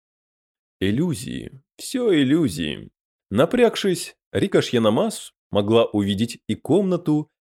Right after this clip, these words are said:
и Ларитру такими, как на самом деле. Зияющий провал и обволакивающий все густой черный дым.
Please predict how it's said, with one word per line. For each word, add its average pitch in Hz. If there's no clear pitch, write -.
и 113
Ларитру 127
такими, 202
как 104
на 113
самом 143
деле. 143
Зияющий 117
провал 127
и 101
обволакивающий 95
все 165
густой 110
черный 143
дым. 85